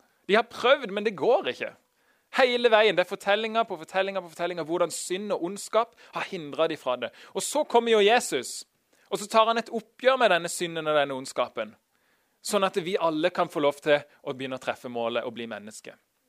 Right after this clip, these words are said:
Og det som vi ser i Jesus da, er jo at han, oi, nå s-, sant? Alle på likt, nesten. Der.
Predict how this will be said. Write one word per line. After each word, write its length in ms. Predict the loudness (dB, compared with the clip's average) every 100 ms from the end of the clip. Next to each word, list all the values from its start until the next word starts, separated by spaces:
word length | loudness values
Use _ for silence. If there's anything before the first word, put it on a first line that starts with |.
| _ _ _ _ _ _ _ _ _ _ _ -8
Og 80 | 4
det 80 | 4 4
som 100 | -4
vi 60 |
ser 340 | 0 4 4 6
i 80 |
Jesus 380 | 4 2 -2 -2
da, 140 | 0 0 -4 _ _ _ _ _ 4
er 160 | 6 8
jo 140 | 8
at 140 | 6 6
han, 220 | 2 2 -6 _ _ _ _
oi, 80 | -10
nå 140 | -8 -10
s-, 220 | -14 -20 _ _ -16
sant? 240 | -14 -14 -12
Alle 420 | -10 -10 -12 -12
på 100 | -10
likt, 220 | -12 -14 -20
nesten. 300 | -20 _ _ _ _ _ _ _ _ _ _ _ _ _ _ _ _ _ _ _ _ _ _ _ _ _ _ _ _ _ _ _ _ _ _ _
Der. 180 | 0 0